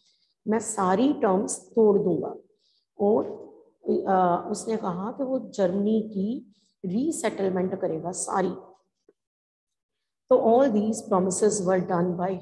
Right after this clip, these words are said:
Hitler। तो लोगों को कहीं ना कहीं हिटलर के प्रॉमिसेस बेटर लगे। तो पीपल जो थे, they became followers of Hitler and they were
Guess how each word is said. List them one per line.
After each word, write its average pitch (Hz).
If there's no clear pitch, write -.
Hitler। 170
तो 220
लोगों 214
को 262
कहीं 208
ना 214
कहीं 196
हिटलर 220
के 202
प्रॉमिसेस 175
बेटर 170
लगे। 151
तो 208
पीपल 233
जो 202
थे, 180
they 185
became 202
followers 175
of 185
Hitler 190
and 214
they 214
were 185